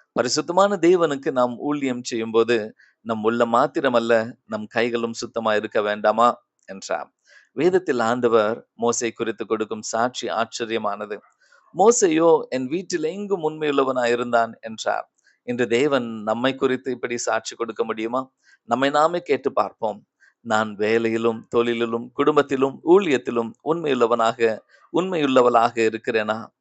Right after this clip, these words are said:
என் உள்ளத்தை காணும் தேவன் என்னை குறித்து எப்படிப்பட்ட சாட்சி கொடுப்பார் என்று சிந்தித்து பார்ப்போம். பிரியமானவர்களே, நாம் வாழும் இந்த உலகத்தில் எல்லா காரியத்திலும் உண்மையா இருப்பது கூடாத காரியம் போன்று தோன்றலாம்.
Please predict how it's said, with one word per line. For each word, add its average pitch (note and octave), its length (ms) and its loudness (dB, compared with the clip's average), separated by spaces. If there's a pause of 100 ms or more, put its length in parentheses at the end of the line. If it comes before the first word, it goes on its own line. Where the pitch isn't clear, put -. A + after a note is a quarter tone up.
(260)
என் A2 160 -6
உள்ளத்தை A#2 420 0
காணும் A2 420 0
தேவன் A#2 600 0
என்னை A2 240 -6
குறித்து A2 680 -4
எப்படிப்பட்ட A#2 520 -6
சாட்சி B2 400 -2
கொடுப்பார் B2 420 2
என்று G#2+ 480 -4 (220)
சிந்தித்து A2 480 -6
பார்ப்போம். G#2 520 -2 (480)
பிரியமானவர்களே, A#2 800 2 (120)
நாம் A#2+ 260 0
வாழும் E3 380 0
இந்த B2+ 140 -4
உலகத்தில் A#2 640 -2 (260)
எல்லா D#3+ 560 0
காரியத்திலும் B2+ 580 -2
உண்மையா C3+ 440 -4
இருப்பது A#2+ 640 -2
கூடாத A#2 420 4
காரியம் A2 460 -2
போன்று A2 280 -2
தோன்றலாம். G#2+ 640 0